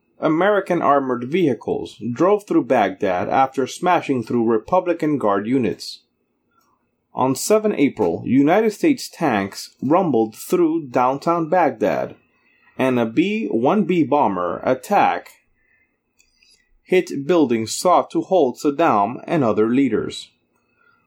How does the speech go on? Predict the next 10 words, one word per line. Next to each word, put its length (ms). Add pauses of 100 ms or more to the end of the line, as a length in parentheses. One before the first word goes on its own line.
(140)
On 240
eight 200
April 400
two 160
thousand 380
and 160
three, 420
Staff 440
Sergeant 500
Scott 520